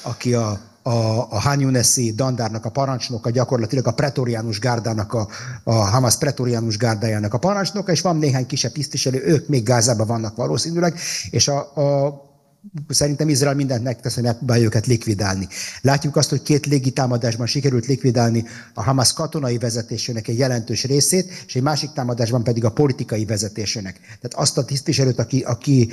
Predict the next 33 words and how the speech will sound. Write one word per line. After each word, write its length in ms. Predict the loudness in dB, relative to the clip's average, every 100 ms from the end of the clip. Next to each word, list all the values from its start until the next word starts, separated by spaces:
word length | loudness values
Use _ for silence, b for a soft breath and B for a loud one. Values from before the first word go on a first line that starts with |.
| B
akit 340 | -4 0 0 2
a 160 | 2
Hamas 340 | 2 2 4 2 0 B B
miniszterelnökének 920 | 0 2 0 0 0 0 0 -2 -2
hívnak, 260 | 0 0 0
sikerült 400 | 0 2 2 2
likvidálni 580 | 2 2 2 4 2 0 B -2
többek 280 | 2 2 2
között, 280 | -2 -2 -2
és 100 | 0
sok 260 | 0 0
más 380 | 0 2 0 -4 B B
magasrangú 580 | 0 2 0 0 0 0
tisztviselőt 640 | 2 2 2 2 2 2
is, 120 | 0 -2
és 180 | -4 -4 -6 -6
ez 160 | -2 0
a 60 | 2
háborúnak 580 | 2 2 2 2 0
a 40 | 0
része, 340 | 0 0 -2 B B -2
háborúnak 480 | 2 2 0 0
a 40 | 2
velejárója, 680 | 4 6 6 4 4 2 0 B B _
és 300 | 2 2 0
ez 300 | -4 -2 2
a, 140 | 2
ez 100 | 2
az 100 | 2
előfeszítés 600 | 2 2 0 -2 -4 -6
tovább 220 | -6 -8
fog 160 | -8 -10
folytatódni. 680 | -8 -8 -8 -8 -8 -10